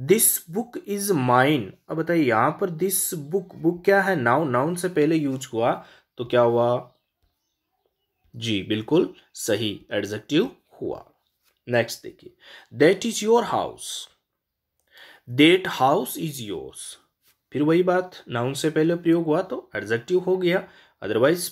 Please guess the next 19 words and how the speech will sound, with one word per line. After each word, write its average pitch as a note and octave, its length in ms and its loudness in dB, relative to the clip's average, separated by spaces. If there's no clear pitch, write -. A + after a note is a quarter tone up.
pronoun। C#2+ 360 -12
"These G#3+ 420 2
are F3+ 180 4
sweet G#3+ 500 -6
mangoes।" F#2+ 520 -8
These G3+ 380 -2
mangoes D#3 760 2
are A#2 160 -2
sweet। - 580 -14
मैंगोज B2+ 460 -2
नाउन G3+ 300 0
है F#3+ 100 -2
तो - 200 -10
एडजेक्टिव B2+ 460 -4
हो E3 160 -2
गया E3 180 2
इससे D#3+ 220 -4
पहले D#3 400 -4
these, A2+ 320 -6